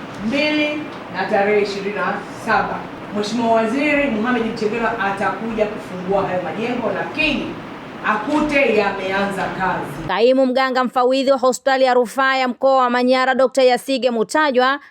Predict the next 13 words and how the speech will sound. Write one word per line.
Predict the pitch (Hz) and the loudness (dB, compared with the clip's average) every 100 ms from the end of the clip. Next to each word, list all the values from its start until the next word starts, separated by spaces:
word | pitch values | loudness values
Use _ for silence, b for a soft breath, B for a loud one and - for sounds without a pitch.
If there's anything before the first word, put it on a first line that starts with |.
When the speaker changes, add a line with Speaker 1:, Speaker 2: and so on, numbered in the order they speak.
| B | B
Speaker 2:
amesema | - 180 180 180 262 269 269 311 b b - | -6 -4 -4 0 2 4 2 0 b b -2
ujenzi | 185 220 269 262 | 2 4 4 4
wa | 262 | 2
majengo | 254 262 254 | 4 2 2
hayo | 233 254 294 | 2 2 2
yenye | 294 269 | 4 2
thamani | 269 262 262 262 | 2 2 2 4
ya | 262 | 4
zaidi | 247 320 427 | 4 4 4
ya | - | 4
shilingi | 262 262 254 262 262 | 4 4 4 4 4
bilioni | 262 233 202 | 4 2 0
tatu | 175 285 294 - 269 269 | 0 0 0 2 4 4